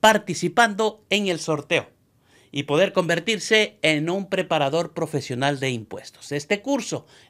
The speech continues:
es totalmente gratis. No se puede perder esta oportunidad. Recuerde, suscríbase al canal y mientras más comente, más oportunidad tiene de ganar.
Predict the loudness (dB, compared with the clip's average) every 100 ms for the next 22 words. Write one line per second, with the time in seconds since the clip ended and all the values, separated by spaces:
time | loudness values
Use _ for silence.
0 | -2 -2 -2 -6 -6 0 2 2 -2 -2
1 | -2 -2 -8 -8 -14 -14 -14 -14 -20 -20
2 | -6 0 2 2 4 4 4 4 2 4
3 | 2 0 _ _ -2 -2 0 0 2 0
4 | 0 -4 -4 -12 -14 -18 -18 _ _ 0
5 | 6 6 6 -4 _ _ -20 -20 0 0
6 | 2 0 0 2 0 2 4 4 2 -2
7 | 2 0 0 _ _ _ 0 4 4 2
8 | 0 -2 0 0 0 -2 -2 -2 -2 -8
9 | -14 _ -16 -4 2 4 4 0 -2 -6
10 | -4 -4 0 4 2 2 _ _ _ _
11 | 0 4 4 2 -2 -6 -8